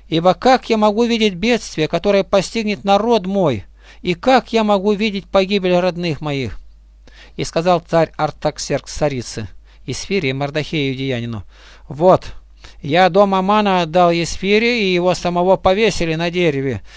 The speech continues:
за то, что он налагал руку свою на иудеев.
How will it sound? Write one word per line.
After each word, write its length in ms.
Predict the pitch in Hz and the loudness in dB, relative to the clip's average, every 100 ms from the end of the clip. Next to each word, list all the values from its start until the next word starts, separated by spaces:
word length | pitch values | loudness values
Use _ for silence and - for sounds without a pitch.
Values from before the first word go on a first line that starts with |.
| - | -12
за 220 | 127 170 | -2 0
то, 180 | - 220 | 4 2
что 220 | 185 - | 2 4
он 420 | 202 190 135 143 156 | 2 2 -2 -4 -4
налагал 480 | 180 208 202 214 | 2 4 4 4
руку 240 | 214 220 180 | 4 0 -2
свою 260 | - 180 | -2 -2
на 140 | 170 165 | -2 -2
иудеев. 500 | 160 156 147 110 | -2 0 -2 -2